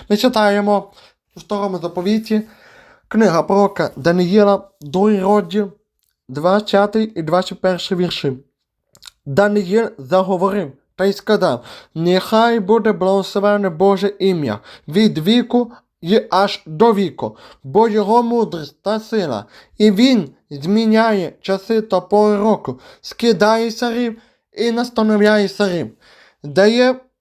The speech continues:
мудрість мудрим і пізнання розумним». Ми також читаємо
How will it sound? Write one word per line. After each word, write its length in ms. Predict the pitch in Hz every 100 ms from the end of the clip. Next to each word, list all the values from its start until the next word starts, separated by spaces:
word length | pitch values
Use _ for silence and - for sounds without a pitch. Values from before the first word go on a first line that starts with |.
| _
мудрість 560 | 196 240 233 226 220 220
мудрим 480 | 220 220 214 220 214 _ _ _
і 120 | 226
пізнання 840 | 240 - 247 175 214 226 220 214 208 _ _ _ -
розумним». 720 | 175 220 180 214 143 101 90 _ _ - - -
Ми 120 | 190
також 360 | 196 226 233 220
читаємо 640 | 214 214 214 214 208 208